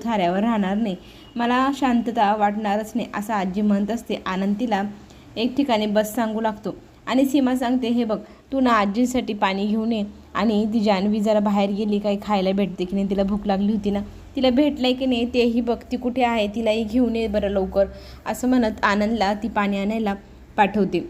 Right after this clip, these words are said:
आणि "जान्हवी कुठे आहे तेही पाहुणे," असं सांगते.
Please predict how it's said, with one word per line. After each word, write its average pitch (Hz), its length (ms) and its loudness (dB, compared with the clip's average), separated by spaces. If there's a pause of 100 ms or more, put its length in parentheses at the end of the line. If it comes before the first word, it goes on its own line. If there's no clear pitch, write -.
(120)
आणि 226 320 0 (260)
"जान्हवी 226 400 4
कुठे 254 220 0
आहे 220 160 0
तेही 240 200 2
पाहुणे," 208 440 0
असं 208 180 -4
सांगते. 208 460 -4